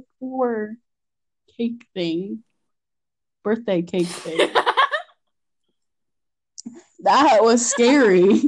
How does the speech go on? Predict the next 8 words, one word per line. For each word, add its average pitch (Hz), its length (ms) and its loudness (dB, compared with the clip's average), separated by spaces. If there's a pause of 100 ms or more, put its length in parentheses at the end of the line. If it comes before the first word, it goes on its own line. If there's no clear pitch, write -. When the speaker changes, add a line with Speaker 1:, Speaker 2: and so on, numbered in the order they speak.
Speaker 1:
<laughs> - 40 2 (2500)
That 311 200 0 (140)
was 302 240 6
abuse. 247 1040 2 (2250)
Speaker 2:
Um, 240 480 -20 (460)
Speaker 1:
I 302 200 -8
had 247 160 -10
to 170 120 -4